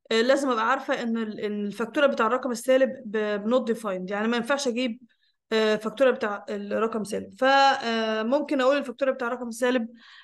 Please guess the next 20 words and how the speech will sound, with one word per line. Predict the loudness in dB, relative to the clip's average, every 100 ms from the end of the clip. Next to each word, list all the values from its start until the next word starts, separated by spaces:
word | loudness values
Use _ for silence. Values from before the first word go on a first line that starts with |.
| -6
آه، | 0 0
يعني | 2 0
أ-، | 0
أ-، | 0 0 -2 0
اعمل، | 0 0 0
اعمل | -2 -2 -2
كيس | 0 -2 -2
ان، | -4 -4 -4 -6
ان | -6 -4 0
لو | 4 4
حصل | 2 -2 -2 -2
وان | -4 -4
ال | -2
N | 0
اللي | 0 -2
كانت | -4 -6
داخله | -6 -4 -8 -8 _ -4
كانت | 0 2
رقم | 0 0 -2
سالب، | 4 4 4